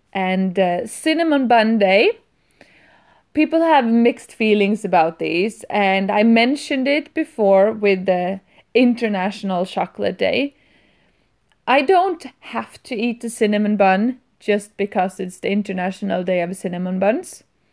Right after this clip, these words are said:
But if I can get a hold of a delicious one, why not? I'm not hard to convince when it's ca-, it comes to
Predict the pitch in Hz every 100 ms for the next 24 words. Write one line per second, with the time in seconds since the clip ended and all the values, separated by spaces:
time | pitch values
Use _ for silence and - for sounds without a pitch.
0 | _ _ _ _ _ _ _ _ _ _
1 | _ - 208 202 208 208 214 240 208 208
2 | 196 196 208 214 262 220 202 196 190 208
3 | 339 311 254 196 185 185 233 302 285 _
4 | - 226 220 220 196 160 - _ _ _
5 | _ _ _ _ _ - 220 247 262 285
6 | 269 254 226 233 269 277 208 196 208 -
7 | 196 196 185 - 247 220 196 - - 208
8 | 247 - - 196 185